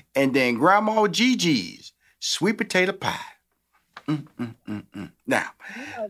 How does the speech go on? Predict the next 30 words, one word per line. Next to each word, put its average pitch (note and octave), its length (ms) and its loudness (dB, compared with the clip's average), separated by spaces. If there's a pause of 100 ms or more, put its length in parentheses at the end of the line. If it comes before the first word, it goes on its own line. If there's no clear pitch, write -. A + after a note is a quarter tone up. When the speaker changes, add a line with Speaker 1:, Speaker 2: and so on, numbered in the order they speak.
Speaker 2:
those A3+ 240 4
stories, A3 600 4
uh, F3+ 160 6
you A3+ 140 6
know, G3+ 380 6
people A#3+ 260 6
need G#3+ 160 6
to F#3 60 6
understand F3+ 560 2
the E3 60 6
history E3 640 2 (480)
of, E3 340 4
um, D#3 520 2 (180)
the F#3 80 4
South F3+ 520 4
with D#3+ 180 4
the F3+ 80 -2
desserts. E3 640 4
You E3+ 80 2
know, D#3+ 160 6
the D3+ 120 4
red F3 240 6
velvet F#3 320 4
cake - 320 4 (340)
was, E3+ 420 4 (360)
uh, E3+ 160 6
considered F#3 440 4
a D#3+ 80 8
celebration E3+ 640 4
cake D#3+ 400 2